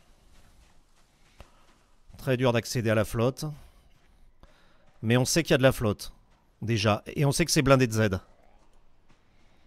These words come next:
Pourquoi c'est blindé de Z ? Nul ne le sait. Allez, viens jusque là, toi. Tu m'énerves. Après, on rentre à la maison. C'est bon.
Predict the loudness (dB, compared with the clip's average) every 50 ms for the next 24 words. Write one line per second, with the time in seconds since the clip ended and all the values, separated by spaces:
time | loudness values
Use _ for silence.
0 | _ _ _ _ _ _ _ _ -20 -20 -20 -20 -20 -20 -20 -20 _ -10 -8 -6
1 | 0 2 2 2 2 2 0 2 2 2 0 0 2 4 4 4 2 0 -4 -10
2 | -18 _ _ _ -20 -20 -20 -20 _ _ _ _ _ -8 -6 -4 -2 0 0 0
3 | 2 2 2 2 2 0 -2 -2 0 0 0 -2 -4 -8 -16 -20 -20 -20 -20 -20
4 | -20 _ _ _ _ _ _ _ _ _ _ _ _ _ _ _ _ _ _ _
5 | _ _ _ _ -20 _ _ _ -20 -20 -20 -20 -20 -20 _ -20 -20 -20 -18 -10
6 | -6 -4 -2 0 0 -2 -2 -4 -4 -2 -2 0 0 -2 -4 -6 -8 -6 -2 0
7 | 2 4 4 4 4 4 2 4 4 6 6 6 6 6 4 4 4 4 4 2
8 | -2 -4 -8 -8 -6 -6 -4 -4 -6